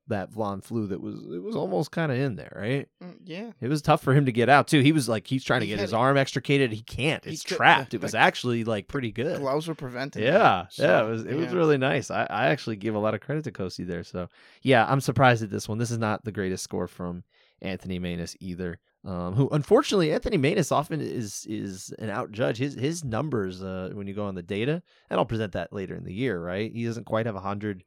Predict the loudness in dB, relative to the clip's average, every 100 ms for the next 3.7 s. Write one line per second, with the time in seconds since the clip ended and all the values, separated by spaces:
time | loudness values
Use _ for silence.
0 | _ -10 -6 -6 -6 -6 -6 -6 -6 -8
1 | -10 -8 -6 -4 -6 -8 -10 -8 -10 -14
2 | -10 -6 -4 -4 -6 -6 -6 -6 -6 -6
3 | -6 -8 -4 -2 -4 -8